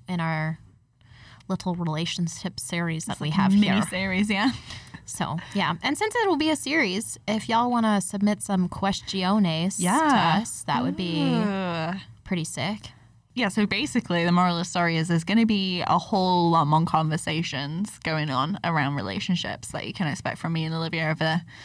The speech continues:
Speaker 2: the next couple of weeks. We will be breaking it up in the sense that we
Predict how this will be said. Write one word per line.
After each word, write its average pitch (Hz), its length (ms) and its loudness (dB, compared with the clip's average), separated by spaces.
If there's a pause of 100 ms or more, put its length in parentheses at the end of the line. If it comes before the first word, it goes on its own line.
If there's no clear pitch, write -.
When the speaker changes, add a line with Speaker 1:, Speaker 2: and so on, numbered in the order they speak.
(340)
Speaker 2:
the 214 60 -2
next 190 180 -2
couple 208 260 0
of 190 60 0
weeks. 190 240 -2
We 233 40 4
will 220 200 2
be 208 100 -2
breaking 180 400 0
it 165 120 -2
up - 300 -2 (140)
in 202 100 0
the 180 140 4
sense 175 460 -2
that 165 280 -2
we 165 560 -4